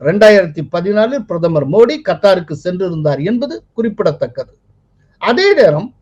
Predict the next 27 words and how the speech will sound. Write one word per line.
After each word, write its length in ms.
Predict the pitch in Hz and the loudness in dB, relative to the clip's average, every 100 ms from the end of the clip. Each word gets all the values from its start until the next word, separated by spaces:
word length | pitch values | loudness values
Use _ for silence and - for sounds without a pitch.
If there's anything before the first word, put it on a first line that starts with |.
| _ _ _ - | _ _ _ -2
பி 220 | 165 349 381 | 0 2 0
ஜே 120 | 370 | -4
பியுடைய 340 | 349 269 247 | -6 -6 -4
செய்தி 460 | 240 - 262 254 214 | 0 2 0 -2 -4
தொடர்பாளர் 580 | 190 175 156 139 127 - | 0 0 2 2 0 -4
நுபுர் 480 | 143 247 - 330 - | 0 0 0 -6 -2
சர்மா 480 | - 151 135 123 - _ _ _ _ - | 0 0 0 -8 -14 _ _ _ _ -2
ஒரு 280 | 196 214 | 4 6
தொலைக்காட்சி 640 | 214 233 330 311 285 214 196 | 4 2 2 4 2 2 -4
நிகழ்ச்சியில் 540 | 170 160 143 131 123 _ _ _ | -2 -4 -4 -10 -12 _ _ _
முகமது 480 | - 214 240 320 294 | 0 4 4 2 0
நபியை 320 | 247 214 214 | 0 2 0
பற்றி 320 | 175 196 165 214 | 0 -4 -4 -4
பேசியமைக்கு 840 | - 208 208 190 160 139 - - _ _ _ | 2 2 2 -2 -2 -4 -6 -14 _ _ _
இந்தியா 560 | 151 285 320 285 269 277 | -2 -2 -2 0 0 0
பொது 400 | - 240 285 359 | 2 2 4 2
மன்னிப்பு 440 | 339 320 - 240 | -2 -6 -8 0
கேட்க 340 | 233 226 226 | 2 2 4
வேண்டும் 320 | 208 202 185 170 | 2 2 -2 -4
என்று 260 | 160 151 | -4 -4
கோரிய 400 | 170 226 233 196 | 6 6 6 4
முதல் 460 | 147 156 214 277 254 | 0 2 4 4 4
நாடு 360 | 214 254 339 - | 2 2 -2 -2
கத்தார் 380 | 202 202 220 190 | -2 4 4 4
என்பதை 420 | 165 180 214 330 - 180 | 2 -2 -4 -4 -6 0
மறந்துவிடக் 480 | 214 196 175 156 | 0 0 0 -2
கூடாது. 400 | 143 147 123 120 | -2 -6 -6 -8